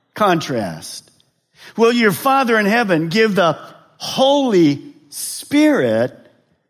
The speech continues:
to them who ask him?" To them who ask. So Jesus moves this situation into the spiritual.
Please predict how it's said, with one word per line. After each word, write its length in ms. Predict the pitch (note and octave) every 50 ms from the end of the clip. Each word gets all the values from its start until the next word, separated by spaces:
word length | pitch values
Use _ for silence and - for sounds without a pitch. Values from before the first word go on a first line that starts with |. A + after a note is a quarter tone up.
| _ _ _ -
to 120 | - E3
them 260 | C#3+ C3+ C3+ C3+ C3+ B2+
who 160 | D#3 D#3 E3
ask 420 | G3 G#3 A3 G#3 F#3+ - - -
him?" 480 | - - C3 - - - - D#2 D#2+ - _ _ _ _ _ _ _ _ _ _ _ _ _ _ _ _ _ _ _ _ _ _ _ _ _ _ _ _ _ _ _ _ _ _ _ _ _ _ _ _ _ _ _ _ _ _ _ _ _
To 180 | - - F#3 F3
them 360 | D#3 E3+ F#3+ G#3 G#3+ G#3+ G3+
who 360 | E3 D#3+ G3 F#3+ F#3+ F#3+ - - _ _ _
ask. 720 | G3 G#3 A#3 B3+ B3 G3 A2+ F#2 F#2 - - - - - - _ _ _ _ _ _ _ _ _ _ _ _ _ _ _ _ _ - - -
So 180 | - - B3 A3+
Jesus 600 | F3 D#3 B3+ C#4+ D4 C#4+ A3+ C4+ C4+ - - -
moves 460 | G#3 G#3+ A#3 B3+ C4+ C#4 C4 A3 D3+
this 180 | G#3 G#3+ F3+ -
situation 880 | - A3 G3+ - - F3 E3+ F#3 G3+ G#3+ A3 - - B2+ A#2 A#2+ B2 - - - _ _ _ _ _ _
into 400 | F#3+ G#3+ A#3+ B3+ - - G#3+ G3
the 180 | F3 D#3+ E3 D3
spiritual. 1040 | - - - - - - B3 C4 C4 A#3 D#3+ A#2 F#2+ - - - G#2 F2 D#2+ D2